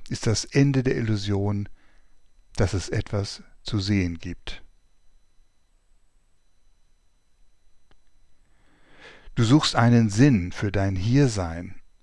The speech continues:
Du erlebst es als unstimmig.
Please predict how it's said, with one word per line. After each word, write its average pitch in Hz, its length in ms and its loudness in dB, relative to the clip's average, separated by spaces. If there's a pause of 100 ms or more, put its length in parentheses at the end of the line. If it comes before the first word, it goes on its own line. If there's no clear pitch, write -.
(1080)
Du 101 200 -2
erlebst 110 400 2
es 110 140 -2
als 117 200 -4
unstimmig. 101 800 -4